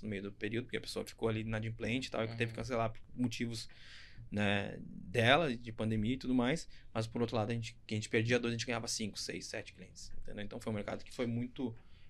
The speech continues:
Speaker 1: assertivo na, na, na pandemia e desde então só cresce, cara. Por exemplo, do, do ano passado pra esse ano, o consórcio no Brasil cresceu doze por cento.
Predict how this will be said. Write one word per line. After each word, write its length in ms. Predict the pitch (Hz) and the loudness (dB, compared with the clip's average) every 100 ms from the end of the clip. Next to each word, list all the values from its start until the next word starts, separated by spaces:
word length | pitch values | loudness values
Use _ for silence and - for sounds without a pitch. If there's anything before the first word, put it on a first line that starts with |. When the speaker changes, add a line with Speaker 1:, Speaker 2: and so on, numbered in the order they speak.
| - - | -16 -14
Speaker 1:
assertivo 520 | - 113 113 117 113 113 | -8 -4 -4 -2 -2 -2
na, 340 | 104 98 92 - | -2 -2 -6 -6
na, 260 | 101 90 92 | -6 -6 -6
na 80 | |
pandemia 540 | 113 113 107 104 131 143 | -2 0 2 0 0 0
e 20 | |
desde 360 | 127 113 127 123 | 2 4 4 0
então 280 | 113 113 | 0 -2
só 180 | 127 131 | 0 -2
cresce, 360 | - - 98 - | -2 -2 -4 -4
cara. 240 | 98 92 - - - | -6 -6 -10 -16 -6
Por 80 | - | 0
exemplo, 220 | 127 120 | 2 0
do, 100 | 127 | 0
do 320 | 117 110 117 127 | -2 -2 0 0
ano 100 | 165 | 2
passado 360 | 151 135 127 | 0 0 -2
pra 120 | - | 0
esse 180 | 113 - | 0 0
ano, 240 | 120 127 - | -2 -2 -4
o 40 | - | -4
consórcio 500 | 117 110 110 - 120 | -4 0 0 0 -4
no 60 | |
Brasil 360 | 131 139 113 120 | -2 0 2 0
cresceu 220 | 123 - 120 | 0 -4 -2
doze 260 | 117 120 | -2 -2
por 100 | - | -8
cento. 220 | - 104 | -10 -10